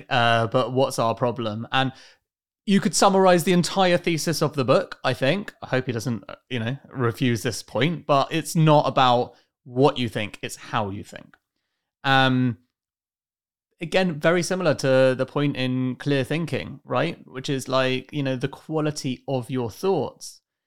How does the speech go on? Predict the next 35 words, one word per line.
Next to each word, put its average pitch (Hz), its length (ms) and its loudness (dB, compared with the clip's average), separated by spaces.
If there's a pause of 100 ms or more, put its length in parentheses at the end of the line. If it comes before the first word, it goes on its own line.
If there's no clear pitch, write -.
(260)
is 147 220 -2
determined 139 580 0
by 120 220 2
the 117 100 -2
quality 123 560 -4
of - 140 -12
your 95 100 -10
questions. - 800 -16 (640)
And 123 220 -2
so 123 340 -4
giving 151 280 -2
yourself 139 340 0
the - 80 -8
space - 480 -6
to - 140 -8
ask 123 260 -4
the 127 80 -8
right 113 180 -8
questions - 640 -8
determines 120 680 -4
a - 20 -10
much 123 460 -6
better 113 340 -8
outcome. - 540 -8 (160)
Um, 110 440 -6
so 151 120 -4
yeah, 147 120 0
I'd 131 120 -4
love 143 160 0
you 127 80 -2
to - 80 -18
talk 143 260 -2
on, 113 260 -2
you 120 120 -8
know, 110 120 -6